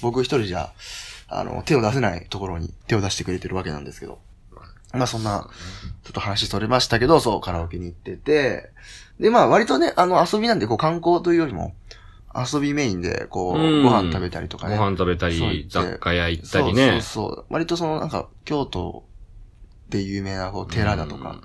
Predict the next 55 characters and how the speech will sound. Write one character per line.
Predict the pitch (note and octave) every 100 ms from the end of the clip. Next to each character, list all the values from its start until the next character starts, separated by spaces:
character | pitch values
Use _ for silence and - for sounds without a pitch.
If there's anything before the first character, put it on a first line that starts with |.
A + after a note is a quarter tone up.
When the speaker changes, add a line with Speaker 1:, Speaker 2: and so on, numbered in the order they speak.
| -
Speaker 1:
ま | F#3
あ | F3
明 |
日 | - A3+
は | D3
ね、 | F#2+
ち | A2+
ょ |
っ | -
と、 | - - - - -
あ |
の、 | F2
嵐 | A2+ C#3 -
山 | C3 B2
に、 | B2 A#2+ -
あ | - A2+
の | G#2+ G#2 G#2 G2+
ー、 |
行 | F#2+
く | A2
予 | G2
定 | G#2
な | F#2+
ん |
で | D#2+
す | -
け |
ど、 | G#2 F2+ - - - - -
そ | - F2 -
う。 | - - - -
ま |
あ | D3+
こ | G3
れ | G#3+
と |
い |
っ | -
て |
観 | - G3+ G#3+
光 | G4 G#4
で |
は | G4 -
あ |
ん |
ま | G#2
な | G#2
か | E2+
っ |
た | D2+
ん | -
で |
す | -
け |
ど | -
ね。 | G#2 G#2